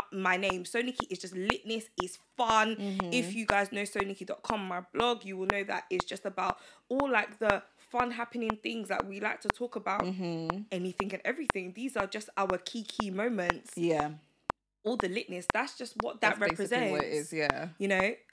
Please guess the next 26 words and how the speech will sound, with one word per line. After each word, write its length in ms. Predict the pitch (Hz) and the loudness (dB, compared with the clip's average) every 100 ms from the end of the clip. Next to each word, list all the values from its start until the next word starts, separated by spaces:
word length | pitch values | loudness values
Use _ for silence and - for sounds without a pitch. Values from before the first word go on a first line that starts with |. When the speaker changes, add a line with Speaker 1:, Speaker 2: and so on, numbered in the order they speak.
| - | 0
Speaker 1:
And 160 | 196 196 | 2 2
I 40 | |
feel 200 | 190 226 | -2 -2
like 260 | 208 190 - | 2 2 2
Ray 140 | 190 | -2
represents 460 | 190 185 - 123 117 | -2 0 0 0 -6
that 240 | - 180 | -4 2
a 20 | |
lot. 220 | 208 190 - _ _ - - | 2 0 -4 _ _ -8 -4
<laughs> 260 | 233 202 - | 2 2 2
Also, 340 | - - 208 185 - - 370 | -4 -2 -4 -4 -2 -2 0
I 60 | 226 | -6
think 220 | - 269 | -6 -4
she's 220 | - 240 | -2 -4
the 100 | 190 185 | -2 -2
epitome 680 | 190 247 - 339 190 202 - - 370 | 0 -2 0 -2 0 -2 -2 -6 0
<laughs> 260 | - - - | 2 4 4
of 140 | - | 4
that, 260 | 311 247 - - - | 8 8 10 4 4
to 100 | 233 | 2
be 140 | 214 208 220 | 2 2 4
fair. 240 | 185 180 392 - - - - | 4 4 0 0 -4 -4 0
But 180 | 208 180 | 0 6
yeah. 440 | 233 214 180 190 | 6 6 4 -2
Speaker 2:
Yeah. 320 | - 196 190 185 233 | 2 6 8 10 8
Speaker 1:
Um, 180 | 233 | 8